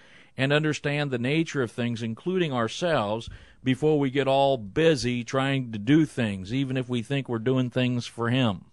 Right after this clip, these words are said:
God wants us to understand our own nature, and until you understand God, you don't really understand yourself, and you don't understand the nature of man.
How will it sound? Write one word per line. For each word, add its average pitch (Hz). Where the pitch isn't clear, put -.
God 123
wants 123
us 120
to -
understand 123
our 107
own 123
nature, 117
and 113
until 151
you 143
understand 135
God, 98
you 107
don't 117
really 110
understand 101
yourself, 92
and 98
you 101
don't 107
understand 104
the 98
nature 104
of 101
man. 101